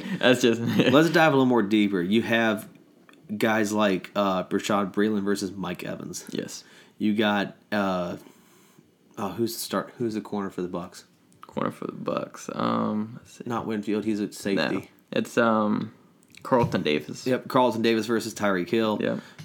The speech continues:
Speaker 2: Uh,
Speaker 1: Sean Murphy Bunting's been playing
Speaker 2: yep,
Speaker 1: phenomenal
Speaker 2: Sean Murphy
Speaker 1: recently.
Speaker 2: Bunting versus, I guess, Sammy or Mc-, Mecole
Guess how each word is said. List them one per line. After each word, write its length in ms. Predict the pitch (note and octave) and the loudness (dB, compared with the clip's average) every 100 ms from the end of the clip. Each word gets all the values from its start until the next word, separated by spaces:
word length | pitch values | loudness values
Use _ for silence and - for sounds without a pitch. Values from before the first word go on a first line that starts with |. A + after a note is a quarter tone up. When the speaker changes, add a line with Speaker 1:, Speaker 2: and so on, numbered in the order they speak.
| - - | -8 -2
Speaker 2:
Uh, 200 | G#2 G2 | 2 4
Speaker 1:
Sean 200 | A#2 A2 | 4 4
Murphy 240 | A2 A2 | 2 0
Bunting's 480 | G2 G#2+ G#2+ A2 A2 | 0 0 2 0 0
been 140 | G#2+ | -2
playing 220 | G#2 G2 | 0 -2
Speaker 2:
yep, 60 | G#2+ | 0
Speaker 1:
phenomenal 360 | - A2 G#2+ A2 | 2 2 4 4
Speaker 2:
Sean 120 | G#2+ | 4
Murphy 180 | G#2+ G2+ | 2 2
Speaker 1:
recently. 140 | G2+ A2 | 2 2
Speaker 2:
Bunting 240 | G#2+ G#2 - - - - | 2 -2 -8 -20 -20 -4
versus, 320 | G#2+ G#2 G#2 | -2 0 0
I 60 | F2+ | -2
guess, 160 | G2+ - | -2 -2
Sammy 380 | F#2+ G2+ G#2 | -2 0 2
or 60 | G2 | 0
Mc-, 280 | F#2 F2 - | -2 -6 -6
Mecole 100 | G2 | -2